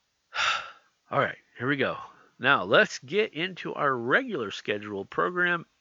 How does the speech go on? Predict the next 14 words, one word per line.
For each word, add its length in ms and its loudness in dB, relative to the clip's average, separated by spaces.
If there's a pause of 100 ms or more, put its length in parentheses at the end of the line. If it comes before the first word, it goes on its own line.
at 280 -4 (220)
the 260 -12
eighteen 400 -8
minutes 400 -10
and 200 -16
thirty-five 580 -12
second 280 -16
mark. 200 -16 (340)
<laughs> 100 4 (2250)
Fortunately 720 -2
for 160 -8
me 220 -4
this 260 -8
week, 360 -8